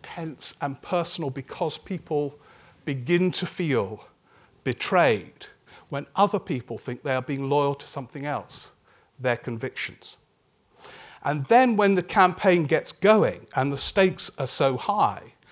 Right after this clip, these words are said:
and by the way, with Europe, they couldn't be higher. If Cameron loses this thing, you all th-, nearly all of you think he's gonna win it, but if he loses it, he's gone, and so is Osborne. So the stakes couldn't be higher for them.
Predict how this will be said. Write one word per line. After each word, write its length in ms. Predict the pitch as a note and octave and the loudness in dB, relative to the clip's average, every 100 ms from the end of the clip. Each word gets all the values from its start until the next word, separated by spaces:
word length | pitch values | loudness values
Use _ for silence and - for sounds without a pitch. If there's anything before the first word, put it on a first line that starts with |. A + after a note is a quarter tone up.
| - - | -18 -10
and 120 | C#3 | 2
by 160 | E3+ F3 | 4 6
the 60 | |
way, 140 | E3 D3+ | 4 4
with 160 | C#3 | 2
Europe, 360 | D3 F3+ B2 A2+ | 4 6 6 4
they 120 | B2+ | -2
couldn't 360 | - - F#3+ D3+ | 0 2 2 0
be 160 | C#3+ | -4
higher. 360 | C3+ D3 G#2+ G2 | 4 6 6 2
If 120 | - | -2
Cameron 380 | - E3+ D3 C#3+ | 2 2 2 4
loses 360 | F#3+ F#3+ F3+ | 4 2 -2
this 220 | - F#3 - | -4 -4 0
thing, 280 | G3 G3 G3+ - - - - | 0 0 -4 -16 -20 -20 -4
you 220 | D3 F3 | 2 6
all 100 | E3 | 4
th-, 180 | - - | 2 -4
nearly 340 | C#3+ D#3 D#3+ | 0 2 4
all 200 | D3+ D#3 | 4 2
of 100 | C3+ | 0
you 80 | C3+ | -4
think 160 | B2 A#2 | -6 -8
he's 120 | A#2 | -6
gonna 180 | C3+ B2+ | -4 -2
win 180 | D#3 | -2
it, 140 | C#3+ - _ - - - - | -2 -6 _ -20 -20 -20 -10
but 100 | C3+ | -8
if 80 | C3 | -2
he 80 | D3+ | 2
loses 460 | E3+ G#3+ E3 A#2+ C3 | 6 6 4 0 -2
it, 100 | C3 | -2
he's 160 | C3 | -4
gone, 420 | - D#3 A#2+ G2 - - - - | 2 6 6 4 -8 -20 -20 -6
and 160 | A#2+ | -4
so 260 | A#2+ F3 D#3 | 2 4 6
is 260 | C#3+ B2+ - - _ - | 4 -2 -8 -16 _ -6
Osborne. 440 | C#3 C3+ - G#2 - _ _ | -4 -4 -4 -10 -10 _ _
So 140 | - | -8
the 80 | C3+ | -6
stakes 380 | - G#3 G#3 - | 2 4 4 2
couldn't 260 | - E3+ D#3 | -2 -2 -2
be 140 | B2 | -6
higher 260 | A2+ A2 - | 0 0 0
for 220 | - | -8
them. 100 | G2 | -14